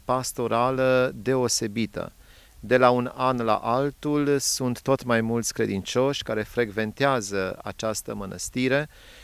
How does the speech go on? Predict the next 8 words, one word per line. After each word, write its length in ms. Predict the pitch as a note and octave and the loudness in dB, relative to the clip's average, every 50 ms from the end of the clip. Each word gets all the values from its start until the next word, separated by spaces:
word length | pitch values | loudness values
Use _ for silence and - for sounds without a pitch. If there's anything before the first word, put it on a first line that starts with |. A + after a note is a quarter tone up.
| - - | -16 -10
și 640 | - - - - - - C3+ C3+ C3+ C3 C3 C3+ - | -6 -4 -4 -2 0 0 2 2 4 4 2 2 0
se 220 | - - - B2+ | -2 -2 0 0
numără 520 | A#2+ A#2 B2+ C#3+ D3 C#3+ C#3+ C#3 C3+ C3+ C3 - | 2 2 0 0 0 2 4 6 6 6 6 4
printre 500 | - C3 B2 B2 A#2+ A#2 - - A2+ A2 | 0 -6 -4 -2 -2 -2 -2 0 2 2
ctitorii 720 | G#2+ - - - - C3+ C3 - - B2 A#2 A2+ A#2 A2+ A2+ | 2 0 -2 -4 -2 -2 0 0 0 0 2 2 0 -2 -2
și 220 | - - - A#2 G#2+ G#2 F#2 | -4 -4 -4 -4 -4 -4 -4
binefăcătorii 1000 | F#2 A#2 A2 G#2+ G2+ F#2+ - G2+ F#2 - G2+ E2+ - - G#2 G2+ F#2+ F#2 F#2 F#2 | -4 -4 -4 -4 -4 -6 -6 -10 -8 -8 -8 -8 -6 -4 -2 -2 -2 -2 -4 -2
ei. 200 | F#2 F2+ E2+ - | -2 -2 -2 -4